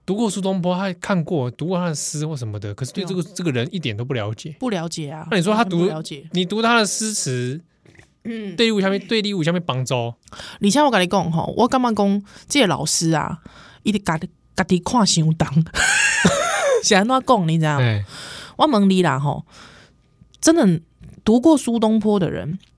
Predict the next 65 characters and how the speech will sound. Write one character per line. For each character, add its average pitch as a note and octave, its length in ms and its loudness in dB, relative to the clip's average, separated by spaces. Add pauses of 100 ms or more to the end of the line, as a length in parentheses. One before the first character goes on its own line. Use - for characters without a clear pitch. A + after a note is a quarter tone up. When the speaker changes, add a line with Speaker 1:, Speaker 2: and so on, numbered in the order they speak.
(200)
Speaker 2:
能 G#3 120 4
够 D#4+ 140 6
把 G3+ 140 4
《水 E3 240 -2
调 G#3+ 180 0
歌 F3+ 220 0
头》 D3 340 -4
真 B3 240 2
正 A3+ 160 2
从 D#3 180 0
头 E3 160 2
到 F3+ 140 0
尾 D3 80 0
背 E3 180 0
起 - 160 -4
来 - 100 -6
的， - 120 -8
我 C#3 60 -4
告 F3+ 160 2
诉 E3+ 120 0
你， D#3+ 240 -2
不 F#3+ 120 0
是 F#3 140 2
因 A3 180 2
为 G#3+ 80 4
国 D3 200 0
文 D3+ 140 -2
课， - 300 -2
是 - 180 -2
因 F3+ 120 4
为 E3+ 140 2
什 D#3 80 -4
么？ - 220 -8
唱 E3+ 320 2
歌。 D3+ 280 0 (520)
Speaker 1:
哦。 F2+ 680 0 (120)
Speaker 2:
对 D#3+ 100 0
不？ D3 220 -2 (560)
Speaker 1:
嗯。 A2 260 -6
Speaker 2:
所 C3 160 0
以 F4 160 0 (120)
你， G#3+ 160 2
你， G#3+ 160 -6
他 - 260 -2
好 A#3 160 -2
像 C4+ 320 -2
意 C4+ 180 -2
思 A#3+ 140 -2
是 A3+ 100 -2
说， A3 320 -2 (200)
你 E4+ 120 -2
读 G#4+ 200 4
苏 A4+ 160 0
东 G#4+ 180 4
坡， G4+ 160 4
你 F4+ 80 2
一 - 20 4
定 G4 60 4
要 G#4 60 2
在 G4 100 2
我 D4 140 2
课 E4+ 180 2
堂 D4 160 -4
上 D#4+ 240 -2
读， F#3+ 260 -2